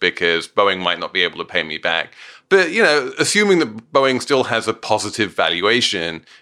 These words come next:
I can still lend to Boeing as a bank, and I'm basically okay on that front. That's the Fed side of things. Um, and you know, then on top of that, you have the, the fiscal side of things where Boeing and everyone else is going up to the government and saying, "I want to bail out," and we can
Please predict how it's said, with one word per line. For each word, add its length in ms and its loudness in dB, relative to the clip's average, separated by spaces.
I 120 0
can 200 -2
still 260 -2
lend 240 -2
to 80 -10
Boeing 320 0
as 120 -10
a 40 -6
bank, 340 -2
and 140 -4
I'm 120 -4
basically 600 -6
okay 320 -2
on 200 -6
that 160 -8
front. 180 -8
That's 240 -2
the 120 2
Fed 440 -4
side 340 -6
of 100 -18
things. 460 -12
Um, 320 -2
and 260 -6
you 80 2
know, 220 0
then 680 0
on 160 -2
top 260 2
of 160 -4
that, 260 -2
you 140 -6
have 220 -2
the, 280 0
the 80 -2
fiscal 360 -2
side 280 0
of 120 -6
things 440 -2
where 220 2
Boeing 400 0
and 300 -6
everyone 400 -4
else 260 -4
is 160 -10
going 340 -2
up 140 -6
to 80 -20
the 80 -10
government 380 -4
and 100 -14
saying, 240 -2
"I 140 -2
want 220 -6
to 60 -14
bail 280 0
out," 260 -2
and 100 -12
we 120 -8
can 180 -16